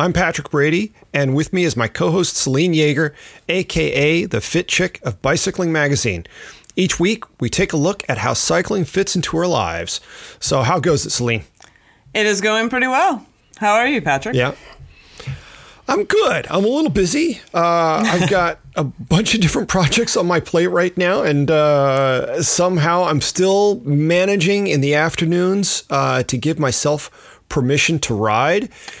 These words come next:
Speaker 1: and that feels really healthy.
Speaker 2: Good for you.
Speaker 1: And so I've, I figure as long as I'm getting out for rides most every day,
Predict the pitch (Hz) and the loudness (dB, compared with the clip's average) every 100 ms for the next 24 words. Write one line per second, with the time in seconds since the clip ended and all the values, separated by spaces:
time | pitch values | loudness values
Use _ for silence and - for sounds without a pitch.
0 | - _ 131 135 135 - - 151 139 110 | -20 _ -2 0 -2 -2 0 0 0 0
1 | 120 139 151 135 143 147 196 226 226 185 | 2 2 2 2 2 0 0 -2 -4 -6
2 | - 165 143 147 151 254 131 135 139 147 | -2 -2 0 -2 0 0 0 0 0 2
3 | 143 143 - - 147 - 240 262 233 165 | 2 0 -2 -4 -2 0 0 2 0 0
4 | 175 135 165 233 311 302 214 202 151 202 | 0 2 2 2 2 0 2 0 2 0
5 | 208 196 175 165 - 151 151 147 147 - | 2 2 0 0 0 2 2 2 0 0
6 | 143 131 135 170 - 180 165 180 180 180 | 0 2 4 2 0 0 0 2 2 2
7 | 190 202 | 2 -2